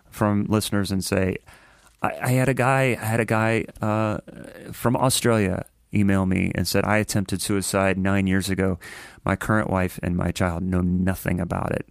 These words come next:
But your interview with so-and-so, when you guys talked about that, what meant so much to me because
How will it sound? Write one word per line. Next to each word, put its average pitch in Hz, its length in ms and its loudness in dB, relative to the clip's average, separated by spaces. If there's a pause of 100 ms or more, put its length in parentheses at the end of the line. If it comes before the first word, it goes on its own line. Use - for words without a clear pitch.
But - 200 0
your 110 440 2
interview 101 500 0
with 92 160 -2
so-and-so, 90 840 -2
when 92 160 0
you 98 100 0
guys 95 180 0
talked 92 280 -4
about 90 240 -6
that, 90 260 -4 (1500)
what 107 300 0
meant 104 220 2
so 107 120 0
much 104 220 0
to 98 80 -2
me 90 160 0
because 90 480 -4